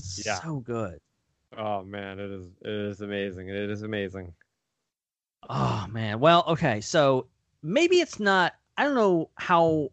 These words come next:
Speaker 2: on the amazing chart this is, but it's pretty amazing to me. My number two, and Zach's not here, so I can say that without any, uh, repercussions.
Speaker 1: That's
Speaker 2: Um,
Speaker 1: saying something, but I'll,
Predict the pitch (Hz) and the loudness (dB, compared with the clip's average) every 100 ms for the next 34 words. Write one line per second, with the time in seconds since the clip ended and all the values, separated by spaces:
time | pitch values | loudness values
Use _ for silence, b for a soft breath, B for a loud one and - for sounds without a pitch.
0 | - 151 147 139 139 135 135 - 139 117 | -2 0 2 2 2 2 0 2 2 2
1 | 127 - - 113 98 95 - - 139 - | -2 -4 0 0 0 -4 -8 -4 -4 -4
2 | 135 - - - 254 180 143 123 113 135 | -8 -8 0 4 4 4 4 2 -2 0
3 | 117 98 98 110 170 277 269 196 160 - | 2 0 -2 2 4 4 2 0 -2 -4
4 | - 110 92 110 _ _ _ B B B | -4 -2 -2 -6 _ _ _ B B B
5 | B - 123 120 147 147 - 120 113 107 | B -6 -2 4 4 4 0 -2 -2 -6
6 | 104 104 117 110 120 104 95 85 90 107 | -2 -4 -4 0 2 2 0 -4 -6 -6
7 | 98 - _ - 104 98 95 - 95 92 | -6 -10 _ -12 -8 -8 -8 -8 -8 -8
8 | 95 - _ - 120 113 - 151 131 104 | -12 -16 _ -6 -4 -4 -2 0 0 -2
9 | 92 - B B B B - 131 127 127 | -8 -14 B B B B 2 4 4 2
10 | 127 123 117 - - 110 104 113 104 110 | 0 -2 -4 -12 -10 -8 -6 -6 -6 -8
11 | 104 101 104 - 523 | -6 -6 -2 0 2